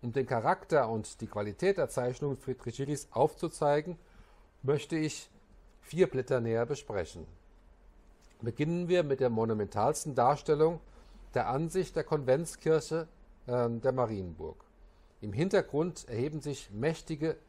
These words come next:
im Schatten des Gegenlichts grau und fast gliederungslos erscheinende Mauermassen. In der Zentralachse ragt die Konventskirche als Gebäudeblock in den Mittelgrund vor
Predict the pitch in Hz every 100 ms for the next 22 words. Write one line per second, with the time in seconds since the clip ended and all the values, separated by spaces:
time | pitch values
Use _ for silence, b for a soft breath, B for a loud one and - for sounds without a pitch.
0 | - 113 - 151 - 151 117 - 135 151
1 | 147 135 - - - - 110 131 185 180
2 | - 127 117 - - 131 185 165 131 131
3 | - - 131 131 131 123 123 117 123 127
4 | 143 98 101 135 139 143 - 175 165 b
5 | b b b b b b b 139 123 -
6 | 117 - 120 165 170 - 160 113 117 -
7 | 127 117 101 123 180 - 165 156 - 120
8 | - 120 110 120 147 - - - 123 143
9 | 123 110 101 139 170 156 - 104 - -
10 | 120 170